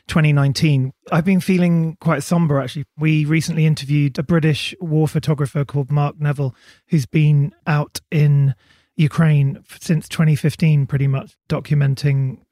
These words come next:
the culture there, the rich tapestry of life. We did an interview with him, and it, ever since we did that interview a few weeks ago, like, it's put me in such a strange <laughs> mood, and it kind of makes you question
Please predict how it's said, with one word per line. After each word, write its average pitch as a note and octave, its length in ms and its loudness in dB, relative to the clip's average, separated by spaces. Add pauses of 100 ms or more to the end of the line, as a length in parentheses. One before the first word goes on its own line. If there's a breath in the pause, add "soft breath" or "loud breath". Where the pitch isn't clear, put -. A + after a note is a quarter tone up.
the D3+ 80 -6
culture - 460 -2
there, D3 380 0
the C3 160 -4
rich C#3 340 -6
tapestry C#3+ 580 -2
of C3+ 100 -4 (320 soft breath)
life. D3 460 0 (320 soft breath)
We E3+ 100 2
did D3+ 120 2
an E3+ 80 4
interview E3+ 260 2
with D3 140 2
him, D#3+ 240 4
and C#3+ 80 2
it, - 240 -8
ever F#3 200 2
since F#3 240 -2
we F#3 80 2
did D#3+ 140 0
that D#3 160 -2
interview D#3 380 0
a C#3+ 40 0
few D3 200 0
weeks E3 200 -2
ago, C#3 200 -6
like, C3+ 260 -4
it's - 120 -8
put E3+ 200 -4
me D3+ 80 2
in C#3+ 80 2
such - 220 -6
a E3+ 60 -4
strange E3 300 0
<laughs> E3 140 2
mood, G#3 240 2 (380 loud breath)
and E3+ 100 4
it F#3+ 120 0
kind F3+ 200 4
of E3 80 2
makes E3 320 0
you E3+ 100 2
question D3+ 720 0